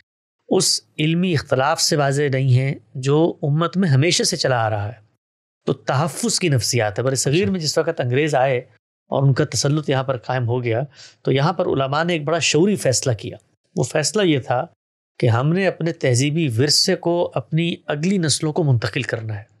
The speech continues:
Speaker 1: दारुल उलूम देवबंद की बुनियाद भी इसी फ़िक्री पस मंज़र और तहफ़्फ़ुज़ की नफसियात
Speaker 2: ठीक,
Speaker 1: में पैदा
Speaker 2: बिल्कुल
Speaker 1: हुई
Speaker 2: ठीक।
Speaker 1: है। जिस वक्त आप तहफ़्फ़ुज़ की नफसियात में जाते हैं,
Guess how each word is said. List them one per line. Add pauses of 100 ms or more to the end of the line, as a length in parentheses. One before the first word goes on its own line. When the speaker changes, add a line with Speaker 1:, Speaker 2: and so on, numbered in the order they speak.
(320)
Speaker 1:
दारुल
उलूम
देवबंद
की
बुनियाद
भी (300)
इसी
फ़िक्री
पस
मंज़र
और (420)
तहफ़्फ़ुज़
की
नफसियात
Speaker 2:
ठीक,
Speaker 1:
में
पैदा
Speaker 2:
बिल्कुल
Speaker 1:
हुई
Speaker 2:
ठीक।
Speaker 1:
है। (580)
जिस
वक्त
आप
तहफ़्फ़ुज़
की
नफसियात
में
जाते
हैं,